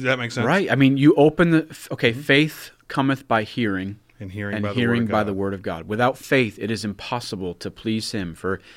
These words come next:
Speaker 2: he that cometh to God must believe that he is, and he is a rewarder of them that diligently seek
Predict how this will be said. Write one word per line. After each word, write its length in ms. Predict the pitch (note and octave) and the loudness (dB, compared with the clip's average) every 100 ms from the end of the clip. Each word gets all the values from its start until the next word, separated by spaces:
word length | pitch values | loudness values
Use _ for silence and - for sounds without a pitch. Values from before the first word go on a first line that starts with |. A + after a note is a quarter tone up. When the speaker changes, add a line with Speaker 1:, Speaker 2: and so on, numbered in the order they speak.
| - _ | -20 _
Speaker 2:
he 180 | B2+ | -4
that 200 | B2 A2+ | -2 -2
cometh 360 | - B2 B2 A#2+ | -4 -6 -4 -6
to 80 | G#2+ | -4
God 200 | A2+ A2 | -2 0
must 200 | G#2+ G#2+ | -2 -6
believe 280 | G2+ G2+ G#2+ | -6 -6 -4
that 120 | A2 | -4
he 180 | - G#2 | -6 -8
is, 440 | G2 G#2 C#3 D3+ - | -2 0 0 -2 -6
and 160 | G#2+ | -6
he 140 | G2+ A2 | -4 -4
is 120 | G2+ | -2
a 80 | G2+ | -6
rewarder 500 | F#2 F2+ G#2 C3 C#3+ | -6 -4 -2 0 0
of 200 | A#2 A2 | -2 -4
them 160 | G#2+ | -4
that 140 | G#2 D#2+ | -4 -6
diligently 540 | G2 G2+ G2 F#2+ F#2 | -4 -4 -6 -8 -8
seek 440 | F2+ - F#2+ - | -8 -8 -8 -10